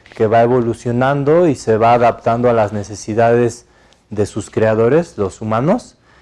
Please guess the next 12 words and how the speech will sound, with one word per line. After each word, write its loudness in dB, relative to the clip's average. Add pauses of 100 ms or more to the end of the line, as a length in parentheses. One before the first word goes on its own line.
(260)
y 2
entonces 0
vamos 0 (280)
<clears throat> -2
utilizando 0
estas -2
herramientas 0
para -2
entender 0
la 2
naturaleza 0
y, -4